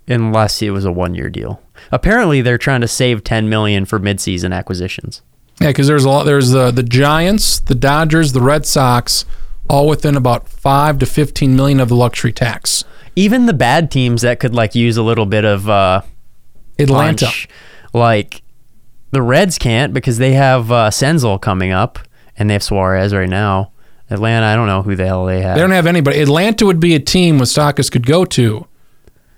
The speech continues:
Speaker 2: Uh, they've got a
Speaker 1: And they
Speaker 2: guy
Speaker 1: can
Speaker 2: in,
Speaker 1: spend.
Speaker 2: in Double A. So if they wanna make a move, they could do that.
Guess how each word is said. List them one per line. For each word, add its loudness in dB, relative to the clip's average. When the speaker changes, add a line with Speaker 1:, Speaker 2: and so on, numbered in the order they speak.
Speaker 2:
Uh, 2
they've 2
got 2
a 2
Speaker 1:
And 2
they 4
Speaker 2:
guy 4
Speaker 1:
can 2
Speaker 2:
in, 2
Speaker 1:
spend. 0
Speaker 2:
in 0
Double 4
A. 0
So -2
if 0
they 2
wanna 2
make 0
a 2
move, 0
they 0
could -2
do 4
that. -2